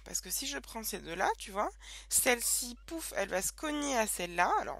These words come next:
celle-là, elle aura un peu bougé, mais on imagine qu'elle se cogne quand même. Donc elle se cogne, et puis celle-là, pouf, elle va avoir, euh, donc la, la, plus d'énergie pour venir se cogner là, et cetera. Donc tu vois que finalement, tout ce que je viens de t'expliquer ici,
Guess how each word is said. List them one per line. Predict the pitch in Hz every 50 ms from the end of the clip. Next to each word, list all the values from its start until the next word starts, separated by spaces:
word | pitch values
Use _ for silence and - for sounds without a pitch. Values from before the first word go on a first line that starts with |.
| 147 151
celle-là, | - - 160 151 165
elle | 165
aura | 170 160
un | 156 160
peu | 185 185
bougé, | 180 208 226 226 240 247
mais | 240 220 170
on | 156 160
imagine | 165 170 170 190 185 208 208
qu'elle | - 175 165
se | - - -
cogne | 156 - 151 147 160
quand | 156 - 170
même. | 185 247 381 427 349 - - - - - - - - - - -
Donc | 190 -
elle | 196 180
se | - - 190
cogne, | 190 - - 320 392 370
et | 320
puis | 247 - -
celle-là, | - - 208 190 196 185 196
pouf, | 202 - 311 302 - -
elle | 220 190
va | 180 180
avoir, | 175 170 170 180 180 175
euh, | 175 165 165
donc | 165 - 180 175 -
la, | 185 180 165
la, | 170 170 170 165 - - 87 60 50 50 53 - - - -
plus | - 330 294
d'énergie | 302 302 285 262 254 247 247 240 277
pour | 285 - -
venir | 208 196 196 196
se | - -
cogner | 190 - - 165 170 170 175
là, | 185 208 262 330 339
et |
cetera. | 311 - - - - - - - - - - - - - - - - - - - -
Donc | 185 175
tu | 170 -
vois | 226 262 302
que | 294
finalement, | - - 226 190 180 185 208 285
tout | 311 - -
ce | 320 -
que | - 277
je | 254
viens | - 240 220
de | 220
t'expliquer | 220 208 202 - - 202 - 196 180
ici, | 170 165 - - - 175 175 - 285